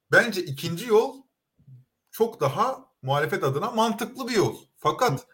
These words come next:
Speaker 1: şimdi yol mantıklı da elinizdeki kadrolarla bu mantıklı yola girip bu işin altından kalkabilir misiniz? Ee, sonuç itibariyle şöyle C H P'nin M Y K'sına bir bakalım.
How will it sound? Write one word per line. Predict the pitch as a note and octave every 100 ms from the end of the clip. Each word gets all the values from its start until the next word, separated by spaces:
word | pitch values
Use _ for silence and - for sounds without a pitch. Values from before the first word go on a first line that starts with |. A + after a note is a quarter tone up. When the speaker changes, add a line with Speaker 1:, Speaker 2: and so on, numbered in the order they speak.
| _ _ _
Speaker 1:
şimdi | - D3 D3+ E3+ - - _ _ _ _ -
yol | G#2 C#3+ D#3
mantıklı | D#3 D3+ - - C4
da | C4+ G3+ C3 _ _ _ _ B2
elinizdeki | C3 D#3 D#3 E3 G#3+
kadrolarla | - G3 G#3 G#3 G3+ F#3+ F3 C#3+ - - _ -
bu | C#3+
mantıklı | D3+ D3+ C#3+ C#3+ F#3+
yola | G#3 F#3+
girip | D#3+ F3+ G3 -
bu | D3+
işin | F#3 F#3
altından | F3+ - F3 F#3
kalkabilir | - D#3 C#3+ C3 A2+ G#2
misiniz? | G#2 - B2+ - - - _ _ _ _ _ _ _ -
Ee, | A#2 A#2 A2+ -
sonuç | - C3+ F#3+ -
itibariyle | F#3 D#3+ D#3+ D#3+ D#3 D3+ - _ _
şöyle | _ D3 D3 C#3+
C | C3+ D3
H | C#3+
P'nin | D3+ D#3+ E3
M | C#3+
Y | C#3+ D#3 D#3
K'sına | D3+ D3 F3+ F3
bir | D3+
bakalım. | C#3+ D3+ E3+ G#3